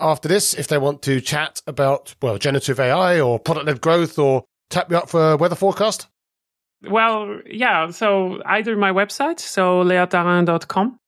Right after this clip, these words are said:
Speaker 2: that's where the Substack is, or LinkedIn. I'm very accessible. You can message me there. You can engage with my content. Cannot promise you that I answer, but
Speaker 1: <laughs>
Speaker 2: I'm very happy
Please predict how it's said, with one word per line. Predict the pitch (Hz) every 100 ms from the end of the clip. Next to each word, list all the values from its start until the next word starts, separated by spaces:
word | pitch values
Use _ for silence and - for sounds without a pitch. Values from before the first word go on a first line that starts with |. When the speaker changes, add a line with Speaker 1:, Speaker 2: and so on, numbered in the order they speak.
| -
Speaker 2:
that's | 165 - -
where | 170
the | 165
Substack | 165 190 - 202 196
is, | 226 220
or | 185
LinkedIn. | 180 196 196 165 165
I'm | 170 170
very | 180 190
accessible. | 180 - 220 233 214 208 202 190
You | 180
can | 185
message | 185 180 180 -
me | 175
there. | 165 165 160
You | 156
can | 175
engage | 165 165 160
with | 175 165
my | 156
content. | 165 170 165 156 - _ _ _ _ _ -
Cannot | 196 190
promise | - 185 190 190
you | 190
that | 175
I | 170
answer, | 175 196 233 254 _ _ _ _
but | 156 165 160 - - 160 - -
Speaker 1:
<laughs> | -
Speaker 2:
I'm | 156 175
very | 160 180 180
happy | 170 170 -